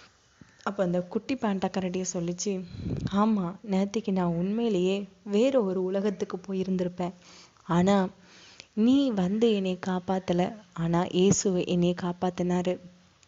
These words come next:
அவருடைய கரங்களை நான் பார்த்தேன். அது மூலமா தான் இந்த பனிக்குள்ள இருந்து, பனிமலை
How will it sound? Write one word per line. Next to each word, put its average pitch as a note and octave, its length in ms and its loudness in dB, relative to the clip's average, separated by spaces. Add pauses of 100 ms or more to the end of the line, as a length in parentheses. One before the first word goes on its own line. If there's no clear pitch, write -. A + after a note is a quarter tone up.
(380)
அவருடைய F#3 560 4
கரங்களை G#3 420 2
நான் F3+ 220 2
பார்த்தேன். F3+ 540 -2 (560)
அது G3 240 6
மூலமா G3+ 440 4
தான் G#3 440 2
இந்த F#3 240 2
பனிக்குள்ள G3 440 0
இருந்து, F#3+ 480 2 (300)
பனிமலை G3+ 480 2